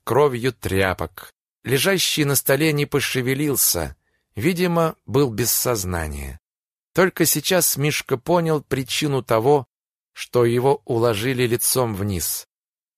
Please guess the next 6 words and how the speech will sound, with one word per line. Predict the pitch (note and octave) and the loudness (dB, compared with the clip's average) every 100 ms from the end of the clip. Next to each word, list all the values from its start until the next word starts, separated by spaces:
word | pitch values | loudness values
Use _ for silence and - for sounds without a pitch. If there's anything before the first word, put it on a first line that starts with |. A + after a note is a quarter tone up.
| _ | _
Самострельный | - C3 C#3+ - F3+ F3 E3+ D#3+ | -2 0 0 2 2 2 0 2
болт | C#3 E3+ - - _ _ _ _ | 4 4 2 -6 _ _ _ _
раздробил | B2+ C#3+ A2+ C3+ C3+ D3+ D#3+ | 0 2 2 2 2 2 0
бунтовщику | B2 C3 B2 C3 - - - D3 | 0 -2 0 -2 -2 -6 -4 -2
нижнюю | B2+ C3+ A2 A2+ B2 B2 | 0 -2 -4 -4 -2 -2
челюсть, | - A#2 F2 D#2 - - | 0 2 2 0 -4 -6